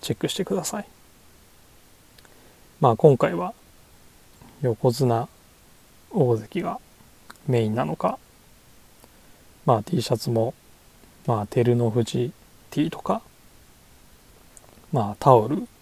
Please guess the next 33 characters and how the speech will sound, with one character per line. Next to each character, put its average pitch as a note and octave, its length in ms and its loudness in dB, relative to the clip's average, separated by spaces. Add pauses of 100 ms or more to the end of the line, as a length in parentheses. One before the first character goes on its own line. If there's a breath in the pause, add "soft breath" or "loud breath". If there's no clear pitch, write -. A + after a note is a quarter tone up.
(100)
も A#2+ 120 -4
ね、 A#2 180 -2 (580)
横 B2+ 280 2
綱、 B2 320 0 (280)
大 B2+ 200 4
関 - 360 -8 (760)
し - 100 -12
か B2 120 -2
な A#2 140 0
い A2 40 0
ん G#2 60 -2
で A2 60 -4
す - 120 -10
け G3+ 100 -4
ど、 G#3+ 220 -2 (1300 loud breath)
ま A3 120 2
あ、 - 60 -2
や B2 120 -6
っ - 100 -16
ぱ - 120 8
り B2+ 160 -6 (560)
推 B2 100 4
し - 180 -2
の B2+ 420 4
力 C3 200 2
士 - 180 -10
が G#3 100 -6
ね、 F#3+ 220 -8 (1300)
い C3 100 0
ま A2 120 0
す - 120 -4
の G3 120 -2
で、 F#3 180 -6